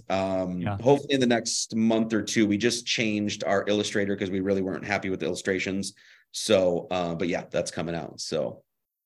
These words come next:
Speaker 2: Mm-hmm. So can you give us a Sunday teaser, or would you rather not?
Speaker 1: Oh, Sunday, yes. Um, we're just gonna talk about, um, basically the correlation between Christmas, Jesus being born, and then in Easter.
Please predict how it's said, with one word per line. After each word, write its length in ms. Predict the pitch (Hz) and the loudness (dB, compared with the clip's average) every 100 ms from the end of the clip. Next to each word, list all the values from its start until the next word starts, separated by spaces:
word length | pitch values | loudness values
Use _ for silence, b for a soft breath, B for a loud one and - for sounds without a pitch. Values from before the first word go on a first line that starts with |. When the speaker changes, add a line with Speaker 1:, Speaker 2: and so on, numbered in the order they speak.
| _ 110 | _ -4
Speaker 2:
Mm-hmm. 180 | 110 117 - _ _ _ _ _ _ - | -2 -4 -10 _ _ _ _ _ _ -4
So 200 | - 127 | 0 2
can 160 | 139 | 4
you 140 | 131 120 | 4 6
give 160 | 131 | 6
us 180 | 127 - | 4 4
a 60 | - | 2
Sunday 420 | - 135 135 127 | 4 2 4 2
teaser, 480 | - 131 127 120 143 | 2 0 0 2 0
or 280 | 143 117 110 | 2 2 2
would 240 | 113 110 | 0 0
you 80 | 120 | 0
rather 300 | 117 113 117 | 2 2 2
not? 160 | 113 113 | 6 10
Speaker 1:
Oh, 160 | 175 | 10
Sunday, 320 | 143 165 147 113 | 10 4 4 6
yes. 340 | 143 110 - 127 | 6 4 2 4
Um, 360 | 139 139 131 - B B B B _ _ _ _ _ _ _ _ _ _ _ _ _ _ - | 4 6 2 0 B B B B _ _ _ _ _ _ _ _ _ _ _ _ _ _ 2
we're 180 | 147 | 4
just 260 | 131 214 220 | 6 6 6
gonna 180 | 226 214 | 4 4
talk 360 | - 165 165 | 2 0 4
about, 580 | 175 135 120 117 117 - _ _ | 4 4 4 4 2 -4 _ _
um, 800 | 127 123 117 110 107 110 110 - - - - - - - 123 - _ - | 0 2 4 4 4 0 -4 -8 -16 -18 -18 -18 -18 -14 -14 -16 _ 0
basically 440 | 151 165 190 202 | 4 4 6 6
the 100 | 180 | 6
correlation 580 | - 170 160 151 143 147 | 6 6 8 8 6 4
between 340 | 135 - 135 135 | 0 0 -2 0
Christmas, 480 | 143 131 123 120 | 2 2 2 -2
Jesus 340 | - 131 131 135 | 0 0 0 0
being 260 | 135 127 110 | 2 4 4
born, 360 | 120 113 110 | 4 6 4
and 240 | - 117 110 | 4 4 4
then 420 | 110 107 107 107 | 4 2 0 0
in 200 | 110 107 | 0 0
Easter. 460 | 123 110 110 87 | 2 2 2 -4